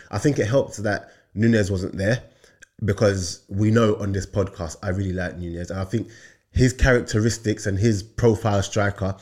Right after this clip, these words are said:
is the sort that gives Arsenal problems, generally speaking. Um, obviously, no Salah as well, no Szoboszlai. So I was thinking, "Hmm, okay, we might have a, have a chance here." But, um,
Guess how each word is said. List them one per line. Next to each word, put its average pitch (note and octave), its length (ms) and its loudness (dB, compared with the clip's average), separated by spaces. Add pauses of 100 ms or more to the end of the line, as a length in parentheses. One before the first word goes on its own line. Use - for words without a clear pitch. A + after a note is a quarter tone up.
(300)
is G2 140 -4
the G2 40 -6
sort - 240 0
that G2 180 -6
gives G2 200 -2
Arsenal G2+ 400 -4
problems, G#2 420 -2
generally G2+ 300 -2
speaking. G#2+ 500 -6 (920)
Um, A#2+ 640 4 (560)
obviously, B2 300 4
no A#2+ 240 8
Salah A2 440 4
as G2 180 -4
well, A2+ 420 0 (180)
no G#2+ 220 0
Szoboszlai. G#2+ 800 0 (260)
So B2 400 4
I C3 80 -2
was B2 200 -2
thinking, C3+ 460 -4
"Hmm, G#2+ 380 -4 (300)
okay, C3 400 0 (340)
we G#2+ 120 -2
might B2 260 0
have A2 180 -6
a, G2+ 280 -4 (120)
have G2+ 140 -6
a G2 60 -4
chance G#2+ 340 -6
here." E2+ 200 -6 (540)
But, D3+ 280 4
um, D#3 380 2